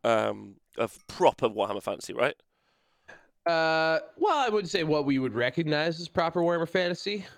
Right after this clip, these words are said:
Speaker 2: Um, I mean, that also has to do with, you know, our, our particular vintage. Um, but yes, if you were, if,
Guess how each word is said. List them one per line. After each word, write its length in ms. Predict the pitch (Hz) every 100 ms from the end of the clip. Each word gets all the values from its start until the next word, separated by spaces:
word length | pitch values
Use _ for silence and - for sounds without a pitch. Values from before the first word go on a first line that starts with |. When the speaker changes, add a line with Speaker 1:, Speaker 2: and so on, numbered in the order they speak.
| _ -
Speaker 2:
Um, 540 | 131 120 120 120 113 - _ 277
I 60 |
mean, 160 | 247 165
that 160 | 180 139
also 440 | 147 139 135 117
has 220 | 117 110
to 60 | 104
do 160 | 107
with, 180 | 98 87 -
you 100 | 76
know, 120 | 64
our, 260 | 95 98 -
our 80 | 101
particular 560 | 87 82 - - 80 78
vintage. 560 | 104 95 - 110 - - -
Um, 640 | 117 110 107 107 107 98
but 240 | 117 135 135
yes, 280 | 117 - -
if 200 | 151 -
you 220 | 147 170
were, 160 | 165 165
if, 160 | -